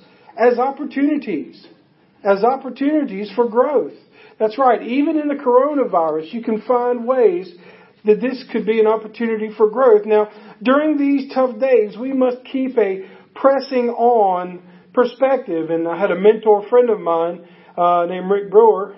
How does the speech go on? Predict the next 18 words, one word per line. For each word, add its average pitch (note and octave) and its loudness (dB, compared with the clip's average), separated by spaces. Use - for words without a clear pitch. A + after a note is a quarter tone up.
Doctor G3 2
Rick E3+ -8
Brewer E3+ -2
now. F3+ -2
He's F#3+ -8
the, D#3+ -6
the E3 -6
dean, A#3 0
at, E3+ 0
or D#3 -4
not F#3 -6
the F3 -10
dean, F3+ -4
he's F#3 -8
the - -10
president F#3+ 0
of E3+ 0
Louisiana G3+ -2